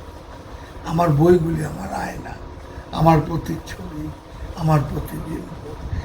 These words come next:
এর আগে আমি অসংখ্যবার বলছি, তারপর আমি আজকে বললাম। আজকে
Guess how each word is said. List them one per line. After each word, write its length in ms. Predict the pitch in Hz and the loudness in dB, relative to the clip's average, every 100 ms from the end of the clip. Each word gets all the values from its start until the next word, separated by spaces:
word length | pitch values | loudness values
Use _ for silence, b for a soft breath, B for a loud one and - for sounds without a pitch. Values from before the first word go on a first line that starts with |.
| B - | B 4
এর 80 | 220 233 | 8 10
আগে 100 | 233 | 8
আমি 80 | 226 214 | 6 4
অসংখ্যবার 720 | - 254 277 202 190 156 131 - | 4 4 4 4 0 0 -2 -4
বলছি, 360 | - - - - - - - - - - - - - | -8 -10 -10 -12 -12 -14 -14 -14 -14 -10 -10 0 6
তারপর 360 | 214 226 214 185 | 8 6 4 0
আমি 120 | 160 | 0
আজকে 340 | 131 - - - - | -4 -6 -8 -10 -10
বললাম। 360 | 95 - - - - - - - - - - - - - - - - - - - - - - - - - - - - - - - - - | -10 -10 -12 -16 -16 -16 -16 -14 -14 -14 -14 -12 -10 -10 -12 -12 -12 -10 -8 -8 -6 -4 -4 -8 -12 -12 -12 -10 -12 -12 -14 -12 -10 -8
আজকে 180 | - | 0